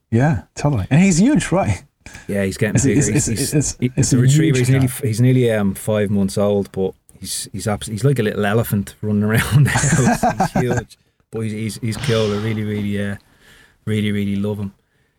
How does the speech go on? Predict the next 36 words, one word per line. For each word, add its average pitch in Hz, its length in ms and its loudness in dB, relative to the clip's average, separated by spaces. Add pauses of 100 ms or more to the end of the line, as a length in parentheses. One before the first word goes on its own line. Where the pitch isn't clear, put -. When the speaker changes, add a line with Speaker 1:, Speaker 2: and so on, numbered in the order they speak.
(200)
Speaker 2:
But, 123 140 2
Speaker 1:
Right. 147 240 2
Speaker 2:
um, 107 160 -8 (260)
I 123 40 0
wanna, 147 360 0 (180)
I've 127 160 0
just - 220 -4
a - 20 -6
couple 123 300 -2
more 110 180 0
things 104 320 -2
before 101 440 -2
we, 98 300 -2
um, 98 320 -6 (240)
we 104 80 -10
finish 107 300 -6
up. 110 140 -6
I - 20 0
wanna 147 240 2
go 135 80 2
back 123 280 0
to, 104 460 0 (540)
obviously, 127 320 0
you 113 140 0
don't 107 240 0
consider 104 400 -4
yourself 101 440 -2
a 92 40 -8
D 104 260 -2
J. 101 220 0
You're 104 300 0
a, - 40 -8 (140)
you're 104 180 -2
a 98 40 0
live 101 360 0
performer. 107 600 -2